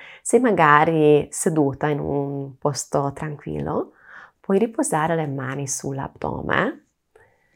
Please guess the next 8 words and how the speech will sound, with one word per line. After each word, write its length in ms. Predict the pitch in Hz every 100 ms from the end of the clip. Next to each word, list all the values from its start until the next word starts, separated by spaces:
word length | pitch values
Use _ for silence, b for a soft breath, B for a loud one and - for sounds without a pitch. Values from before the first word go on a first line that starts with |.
| _ _ _ _ _ _ _ _ _ _ _ -
notare 380 | 156 151 143 143
le 100 | 131
sensazioni 960 | - 143 139 185 180 - 156 151 151
che 80 | 165
arrivano, 1000 | 165 156 147 135 139 139 143 196 359 - _ _ _ -
che 40 | 147
si 140 | -
presentano. 960 | - 139 135 139 135 127 160 151 254